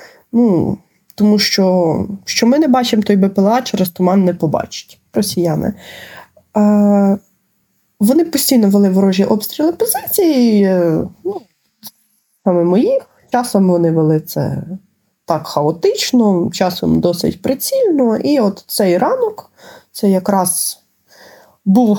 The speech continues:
от цей непроглядний туман, білий як молоко,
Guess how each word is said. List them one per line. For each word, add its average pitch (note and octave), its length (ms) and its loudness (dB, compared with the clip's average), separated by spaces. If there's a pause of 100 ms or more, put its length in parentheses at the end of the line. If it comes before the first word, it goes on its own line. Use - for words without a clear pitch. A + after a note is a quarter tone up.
от G3 380 -4
цей D#3 360 0 (120)
непроглядний G#3+ 800 2
туман, F#3+ 600 2
білий F3+ 380 2
як F#3 240 -2
молоко, G#4+ 380 0